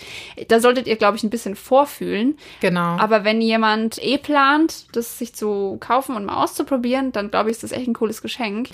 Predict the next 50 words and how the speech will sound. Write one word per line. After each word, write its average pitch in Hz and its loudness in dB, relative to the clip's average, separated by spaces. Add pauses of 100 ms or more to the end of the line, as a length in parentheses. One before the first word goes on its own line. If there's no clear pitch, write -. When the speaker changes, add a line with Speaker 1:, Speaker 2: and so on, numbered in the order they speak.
(240)
Speaker 2:
Gerade 202 4
bei 196 6
den, 175 0 (120)
bei 185 2
den 175 -2
Unterhosen 214 4
quasi, 208 2 (380)
die - -10
sind 170 -6
schon 226 -2 (120)
wirklich 220 0
recht 226 2
teuer, 247 2
das 208 0
Stück. 247 2
Speaker 1:
Mhm. 254 2
Speaker 2:
Und 208 2
wenn 202 2
du 220 0
jetzt 208 0
sagst, 202 0
„Hey, 240 4
ich - -6
schenk 208 -4
dir 214 -2
schon 208 -4
mal 196 0
zwei 190 2
oder 190 0
drei“, 214 2
dann 202 -4
hat 196 -8
man 185 -4
schon - -8
mal 190 0
ein 180 -2
bisschen 180 -6
Vorrat 240 4
und 185 -8
kann 175 -6
dann 175 0
halt 165 0
gucken, 185 -2
wie 175 2
einem 165 -2
das 170 -4
gefällt 190 4
und 175 -2
so 170 0
weiter. 170 2